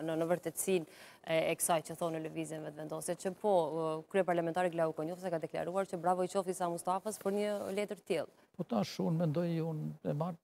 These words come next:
Speaker 2: e konsideroj korrekt atë që i ka thonë, ë, kryeparlamentari, mirë po atë që i kanë thonë më parë, do të thotë sulmet që i kanë bërë vetvendosja atëherë, jo vetëm vetvendosja, por edhe opozita tjetër,
Speaker 1: Mhm, po.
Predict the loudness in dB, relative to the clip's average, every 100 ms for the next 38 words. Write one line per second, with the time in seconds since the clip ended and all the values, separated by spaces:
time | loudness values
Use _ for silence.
0 | -2 2 2 6 6 4 2 4 6 4
1 | 2 -2 -2 -2 -2 0 0 0 -2 0
2 | 0 -2 -4 -10 -10 -6 -2 -2 0 -2
3 | -2 2 2 2 -2 -6 _ _ _ _
4 | _ _ _ 2 2 4 2 4 0 2
5 | 2 2 2 4 4 6 4 6 4 4
6 | 2 -2 -2 -2 4 6 6 4 0 -4
7 | -6 -4 -6 2 4 4 2 -4 -10 _
8 | _ _ _ _ 0 0 4 6 6 4
9 | 2 -2 0 -2 -4 -2 0 0 2 4
10 | 4 2 -2 -6 -12 -8 -4 -2 0 0
11 | 0 0 -2 0 2 2 -2 -4 -6 -8
12 | -10 -12